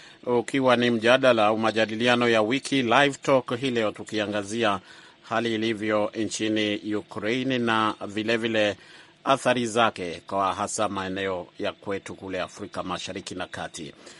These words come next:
Naambiwa kwamba tuna msikilizaji kwenye laini ya simu. Karibu msikilizaji kwa Live Talk. Eh, taja jina lako, pahali ulipo,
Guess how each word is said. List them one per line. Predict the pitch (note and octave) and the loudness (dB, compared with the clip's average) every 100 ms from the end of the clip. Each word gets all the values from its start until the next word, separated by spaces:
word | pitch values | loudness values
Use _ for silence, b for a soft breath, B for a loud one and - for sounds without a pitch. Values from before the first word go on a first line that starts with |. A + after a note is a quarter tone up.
| B | B
Naambiwa | A#2 A#2 A#2+ C3 B2+ D#3+ C3 | 0 2 4 4 4 4 4
kwamba | C3+ B2 | 4 4
tuna | - A2 G#2+ G#2+ G#2+ | 2 0 2 2 2
msikilizaji | - A#2+ A2 G2 A2+ G#2+ | -2 -4 -4 0 0 0
kwenye | G#2 G2+ G2 | -4 -4 -2
laini | G2+ A2 | 0 0
ya | G#2 F#2+ | -2 -2
simu. | - A#2 A2+ A2 A2 | -2 -2 0 0 0
Karibu | - A2 A#2+ D3 E3 D3+ | -4 -2 2 4 4 2
msikilizaji | - C#3+ A#2 C3+ D3 C3+ | 2 0 4 6 6 4
kwa | C3+ | 8
Live | B2+ D3 D3 | 10 10 8
Talk. | - C#3+ - | 4 4 6
Eh, | C#3 C3+ B2 | 8 8 8
taja | C#3+ D#3 D#3+ | 6 6 6
jina | D#3 D3+ | 6 8
lako, | C#3+ D#3 D#3 | 8 8 6
pahali | C3+ C3+ D3+ D#3 | 4 6 6 6
ulipo, | C#3+ D#3+ D#3 D3 C#3+ | 6 4 4 4 4